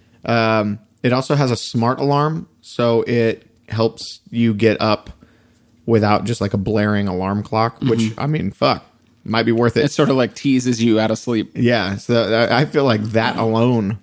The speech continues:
Speaker 1: would be worth paying any amount of money for, 'cause I
Speaker 2: Right.
Speaker 1: fucking hate alarm clocks. Uh, but it also does some cool stuff with, like, health tracking and sleep tracking,
Speaker 2: Mm-hmm.
Speaker 1: which, you know,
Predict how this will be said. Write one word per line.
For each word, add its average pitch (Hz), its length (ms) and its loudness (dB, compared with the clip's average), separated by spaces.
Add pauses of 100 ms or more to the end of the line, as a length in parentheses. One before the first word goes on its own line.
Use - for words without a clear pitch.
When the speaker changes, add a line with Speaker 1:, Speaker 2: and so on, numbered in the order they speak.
Speaker 1:
would 113 220 -2
be 104 400 0 (200)
worth 110 380 -4 (240)
paying 107 300 0
any 110 180 2
amount 98 240 0
of 98 80 -8
money 95 200 -4
for, 101 200 -8
'cause - 120 -6
I 131 60 2
Speaker 2:
Right. 117 160 2
Speaker 1:
fucking 110 180 0
hate 113 420 0
alarm 104 320 -2
clocks. - 340 -8 (600)
Uh, 107 260 2
but 117 140 0
it 143 80 -6
also 202 420 2
does 131 220 2
some 113 140 0
cool 123 200 0
stuff 113 300 -2
with, 113 160 0
like, 107 240 -2
health 123 220 -2
tracking 113 420 0
and 104 100 -4
sleep 113 280 -2
tracking, - 360 -4
Speaker 2:
Mm-hmm. 113 720 -6
Speaker 1:
which, 113 420 0 (600)
you 107 140 2
know, 95 260 0